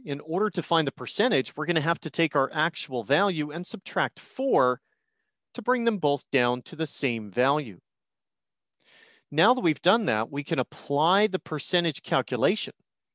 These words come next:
Eleven point six divided by sixteen will give me seventy-two and a half percent. Now what we have to do is a pretty simple application, although I suppose we could use this calculation really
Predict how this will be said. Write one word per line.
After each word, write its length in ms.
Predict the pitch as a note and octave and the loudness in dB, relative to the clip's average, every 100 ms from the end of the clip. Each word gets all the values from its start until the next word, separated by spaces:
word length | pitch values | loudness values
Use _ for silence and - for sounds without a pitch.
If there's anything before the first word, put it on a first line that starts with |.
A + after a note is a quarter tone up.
| _ _ _ - | _ _ _ -4
Eleven 320 | G#2+ D3+ G3 | -4 -2 -2
point 240 | A3 A#3 | -2 0
six 320 | - E3 - | 0 -2 -2
divided 360 | - A2+ C3+ E3 | -6 0 2 4
by 140 | B2+ | 0
sixteen 760 | A#2+ - E3+ - B3 A3+ E3+ D#3+ - - _ _ | 0 -4 -4 -6 -4 -4 -4 -8 -14 -20 _ _
will 100 | A3+ | -4
give 160 | A#3+ | -2
me 100 | A3+ | -2
seventy-two 580 | B3 - G#3 A#3 - F3 | -2 2 2 0 -4 -4
and 80 | D3+ | -2
a 60 | D3 | -2
half 240 | A#2+ - | 0 -2
percent. 760 | - G#2 - F#3+ G2+ _ - _ _ _ _ _ _ _ _ _ _ _ _ _ _ - _ - | -4 -6 -2 -2 -2 _ -20 _ _ _ _ _ _ _ _ _ _ _ _ _ _ -20 _ -4
Now 300 | G3+ D4 D4+ | 2 4 4
what 180 | A#3+ F#3+ | 2 2
we 140 | F3 | 4
have 180 | E3 D3 | 4 2
to 100 | C#3+ | -2
do 240 | C3 C#3+ | 0 0
is 120 | C#3+ | 0
a 100 | C3 - | -2 -6
pretty 300 | - D4+ A#3 | -6 -2 0
simple 500 | - - G#3+ E3+ D3 | 2 2 2 4 2
application, 800 | D#3+ D3+ C3+ - A3+ A3+ D3+ C3+ - - - _ | 2 0 -2 -4 -4 -2 -2 -2 -8 -20 -20 _
although 480 | G3+ G3+ A3+ G#3+ - | 2 6 6 6 2
I 60 | G#3 | -2
suppose 560 | F3 - - D4 C4 D#3 | 0 0 0 -2 -2 -4
we 120 | D3 | -6
could 580 | - - C#4+ C#3 G#2+ _ _ _ _ _ | -8 -2 4 4 2 _ _ _ _ _
use 380 | A2 D#3+ G3+ - | -8 -4 -4 -2
this 220 | D#3 - | -2 -2
calculation 840 | - D#3+ - B2+ D#3+ G3 C3 A2+ - _ _ _ | 0 0 0 2 2 0 -6 -8 -14 _ _ _
really 680 | A2+ B2 A3+ A3+ C3 A#2 | -16 -6 0 4 4 0